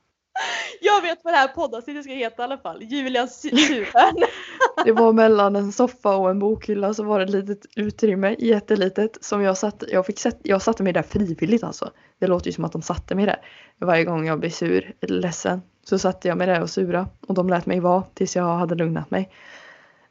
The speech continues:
Speaker 2: Ehm, jag kastade kaplapinnar, på, eh, en kille jag var kär i. Så hans glasögon gick sönder.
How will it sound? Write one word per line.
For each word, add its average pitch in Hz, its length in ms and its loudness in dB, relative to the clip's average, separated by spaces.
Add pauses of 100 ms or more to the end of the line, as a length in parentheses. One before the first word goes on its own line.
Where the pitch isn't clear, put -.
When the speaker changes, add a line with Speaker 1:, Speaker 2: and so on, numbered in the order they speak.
(160)
Speaker 2:
Ehm, 175 600 0 (360)
jag 170 680 4
kastade 170 720 -4 (140)
kaplapinnar, 190 720 0 (280)
på, - 240 0
eh, - 300 -6
en 190 120 -4
kille 196 220 2
jag 185 120 4
var 196 100 0
kär 196 300 4
i. 277 120 6 (280)
Så - 140 -6
hans 196 420 -2
glasögon 196 520 0
gick 214 100 -4
sönder. 214 440 2